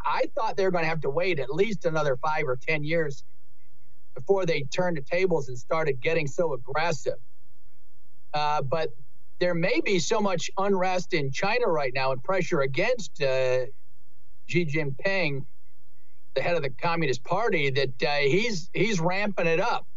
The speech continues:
uh, 'cause he doesn't have an alternative. And so, uh, now that the, the pressure is gonna come on President Trump in the United States and, uh, the whole world,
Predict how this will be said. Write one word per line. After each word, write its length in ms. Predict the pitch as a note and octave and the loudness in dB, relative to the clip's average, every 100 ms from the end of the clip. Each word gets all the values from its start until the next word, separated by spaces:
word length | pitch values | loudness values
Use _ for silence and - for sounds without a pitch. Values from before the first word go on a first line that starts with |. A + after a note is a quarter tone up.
| - | -2
uh, 140 | C3+ C3 | -2 0
'cause 200 | E3+ D3+ | 0 0
he 40 | |
doesn't 220 | E3 D#3+ | 0 0
have 140 | F3+ E3 | 0 0
an 60 | |
alternative. 720 | C3+ C3 G3+ A3+ F3+ G#2+ - - - - - - - - - - | 0 0 0 0 0 0 -2 -4 -4 -4 -4 -2 -2 -2 -2 0
And 340 | D#3+ D#3+ E3 | 2 2 2
so, 440 | D#3 G3 F3 E3+ D#3+ | 0 2 2 2 2
uh, 40 | |
now 260 | E3 G#3 C4 | 0 2 0
that 240 | A3 E3+ F3 | 0 0 0
the, 300 | E3 D#3+ D#3 | 2 0 -2
the 60 | |
pressure 340 | D3+ F3 F3 F#3 | -2 0 0 0
is 80 | C#3+ | 0
gonna 200 | E3+ C3+ | 0 0
come 180 | E3+ | 0
on 280 | D#3 D#3 C#3 E3 | 0 0 -2 0
President 480 | E3 D3+ C#3+ C3 | 0 2 0 0
Trump 320 | - F3 F#3 D#3 | -2 -2 -2 0
in 60 | |
the 60 | D3 | 0
United 400 | D3+ D#3+ D3 C3+ | 0 2 2 0
States 640 | - F3 G3 F3 - - | 0 0 0 0 -2 0
and, 260 | C3+ C3+ B2+ | 0 0 -2
uh, 160 | C3 B2+ | 0 0
the 80 | C3+ | 2
whole 220 | G3 D#3 | 2 2
world, 480 | C3 G#3 A3+ - | 2 2 2 0